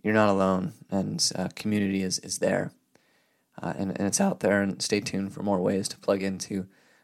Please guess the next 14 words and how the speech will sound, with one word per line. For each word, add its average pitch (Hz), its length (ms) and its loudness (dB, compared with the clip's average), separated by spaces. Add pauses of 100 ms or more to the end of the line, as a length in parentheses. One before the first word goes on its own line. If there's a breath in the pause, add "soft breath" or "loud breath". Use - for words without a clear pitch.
(140)
uh, 95 240 -2
to 101 120 -4
Clay 107 280 2
specifically, - 760 -2
but, 101 220 0 (520 soft breath)
uh, 98 100 -2
this 104 220 2
cannot 101 460 -2
be 95 100 0
your 98 500 0 (180)
only 101 360 -4
community. 92 720 -6 (1800)
You 110 140 0
need, 101 400 0